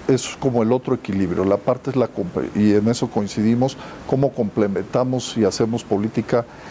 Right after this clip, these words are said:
y transitamos y coadyuvamos para mejorar el país, pero también al final la defensa de los intereses tiene que ver con los derechos humanos, con la libertad de emprender, con la libertad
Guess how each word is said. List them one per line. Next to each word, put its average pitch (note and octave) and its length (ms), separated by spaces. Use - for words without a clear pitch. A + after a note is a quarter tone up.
y A2 60
transitamos A#2 880
y G#2+ 60
coadyuvamos G#2 680
para F2 360
mejorar A#2 400
el B2+ 60
país, B2 420
pero C3 160
también D#3 500
al A2+ 160
final C3 320
la C3+ 80
defensa A#2+ 460
de A#2+ 80
los G2+ 180
intereses A2+ 580
tiene A#2 200
que A2 120
ver A2 200
con G2+ 160
los F2+ 160
derechos G#2 420
humanos, A#2 420
con G#2 180
la F2+ 100
libertad F#2+ 480
de G#2+ 80
emprender, F#2+ 560
con A2 220
la F#2 100
libertad F#2 500